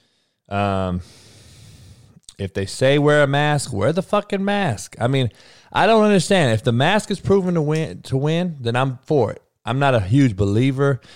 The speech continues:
I wasn't a big believer in this whole mask theory. Um, I do know some other things about it.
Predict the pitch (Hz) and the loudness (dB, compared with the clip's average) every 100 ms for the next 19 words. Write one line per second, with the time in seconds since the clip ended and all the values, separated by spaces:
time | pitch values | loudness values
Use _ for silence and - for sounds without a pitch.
0 | - - 104 120 131 127 113 127 113 117 | -14 -2 0 2 2 2 0 0 0 0
1 | 127 135 123 127 123 117 123 120 113 117 | 0 0 0 0 0 -2 0 0 2 0
2 | 123 - 139 135 131 127 - _ _ _ | -2 -2 -2 0 0 -2 -8 _ _ _
3 | - 95 92 92 92 107 120 120 110 110 | -4 0 0 0 0 0 2 2 0 0
4 | 110 117 - 120 101 87 101 127 127 - | 0 0 0 -2 -2 -2 0 0 0 -4